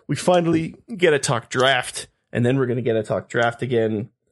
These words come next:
And then at some point, basketball will happen. Uh, I mean, it will, 'cause horse, but other versions of it someday. Um, outside of that, though, obviously, everyone stay safe,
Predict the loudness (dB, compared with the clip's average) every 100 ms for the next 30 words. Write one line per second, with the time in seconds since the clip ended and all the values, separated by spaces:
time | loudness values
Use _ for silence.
0 | _ _ _ _ _ _ _ _ _ _
1 | _ _ _ -20 -20 -20 -6 0 2 4
2 | 2 2 2 0 2 2 2 0 2 2
3 | 2 0 0 0 -2 -6 -2 0 2 2
4 | 2 2 2 2 0 -4 0 2 2 0
5 | -4 -6 -4 4 4 4 -2 _ _ _
6 | _ _ _ _ _ -20 -16 -16 -16 0
7 | 2 4 4 2 -2 0 2 4 4 4
8 | 4 0 0 2 4 4 4 4 2 -2
9 | _ 2 4 4 4 2 2 2 4 4
10 | 2 2 0 2 2 4 2 0 -12 -20
11 | _ -2 0 2 2 4 2 2 0 2
12 | 4 4 2